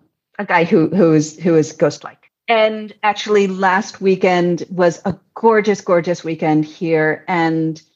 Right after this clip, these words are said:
I convinced, I dragged my husband out to the park and, uh, with, uh, my hands full of my books. And we put them in various places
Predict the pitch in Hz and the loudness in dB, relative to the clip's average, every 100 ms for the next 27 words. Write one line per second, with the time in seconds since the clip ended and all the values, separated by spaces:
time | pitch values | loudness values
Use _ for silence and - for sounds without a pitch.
0 | _ _ - 180 170 - 180 151 180 175 | _ _ -6 -2 -2 0 0 2 0 -2
1 | - _ 190 165 190 196 208 202 180 175 | -8 _ -4 0 2 2 0 0 -2 0
2 | 175 - 180 - 170 156 - 175 175 - | 0 0 -4 -2 -4 -4 -6 -8 -10 -4
3 | 165 101 - _ _ _ 190 170 165 165 | -4 -4 -8 _ _ _ 0 2 4 4
4 | 156 151 - _ _ - 170 160 151 175 | 4 0 -6 _ _ -2 2 4 2 0
5 | 175 170 - - _ 190 202 202 185 196 | 0 0 -2 -20 _ -6 -4 0 0 2
6 | 220 226 240 - 196 180 175 165 156 151 | 0 2 0 0 2 2 2 -2 -2 -6
7 | - - - _ _ 196 170 160 160 170 | -10 -20 -20 _ _ 0 2 2 2 0
8 | - 254 240 202 190 202 185 180 190 190 | 2 -2 2 0 0 0 0 2 2 2
9 | 196 175 - - 170 170 175 175 147 147 | 2 0 -2 -4 -2 -2 -2 -2 -2 -6